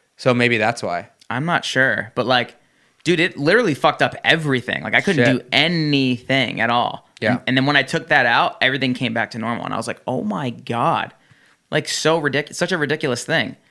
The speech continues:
Speaker 1: Yeah.
Speaker 2: And,
Speaker 1: Well,
Speaker 2: like
Speaker 1: I think, like, that's, you're onto something there because Instagram's, like,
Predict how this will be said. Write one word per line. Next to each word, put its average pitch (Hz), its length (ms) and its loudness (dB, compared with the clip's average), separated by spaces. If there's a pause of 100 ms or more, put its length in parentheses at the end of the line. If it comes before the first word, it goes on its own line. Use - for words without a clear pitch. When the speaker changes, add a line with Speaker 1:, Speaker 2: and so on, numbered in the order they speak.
(220)
Speaker 1:
Yeah. 101 260 -4 (460)
Speaker 2:
And, 139 120 8
Speaker 1:
Well, 156 160 8
Speaker 2:
like - 60 -4
Speaker 1:
I 139 80 2
think, 170 260 -2
like, 139 380 0 (680)
that's, 139 360 0
you're 135 200 4
onto 143 200 4
something 113 320 -4
there 120 180 6
because 110 320 -2
Instagram's, 117 560 2
like, 104 260 0